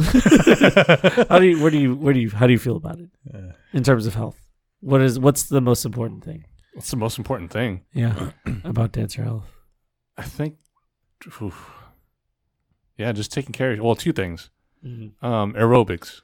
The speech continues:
Speaker 3: just, you know, staying in shape in
Speaker 1: Mm-hmm.
Speaker 3: general.
Speaker 2: Mm-hmm.
Speaker 3: Um, for some people, such as myself, it's not,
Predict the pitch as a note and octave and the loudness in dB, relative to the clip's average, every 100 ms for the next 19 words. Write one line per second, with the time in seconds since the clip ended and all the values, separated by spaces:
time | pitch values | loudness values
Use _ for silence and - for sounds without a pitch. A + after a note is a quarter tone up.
0 | _ - A2+ - - _ _ _ _ _ | _ -16 -14 -14 -20 _ _ _ _ _
1 | _ _ _ _ _ A#2+ G#2+ - B2 G#2+ | _ _ _ _ _ -4 -4 -2 -2 -2
2 | F#2 - G2 E2 - F#2 F#2 F#2+ F2+ E2+ | -4 -6 -6 -6 -10 -8 -6 -6 -6 -8
3 | F2 G2+ G#2 G#2 F#2+ _ _ _ _ - | -12 -16 -16 -16 -18 _ _ _ _ -4
4 | G#2 G2 A2+ D#3+ C3+ C3 A#2+ A2 G2+ - | -2 -2 -2 -4 -4 -2 0 0 -2 -10
5 | _ _ _ - - - D3 - F#2 G#2 | _ _ _ -10 -10 -10 -10 -8 -10 -10
6 | - G#2 G2 | -8 -4 -4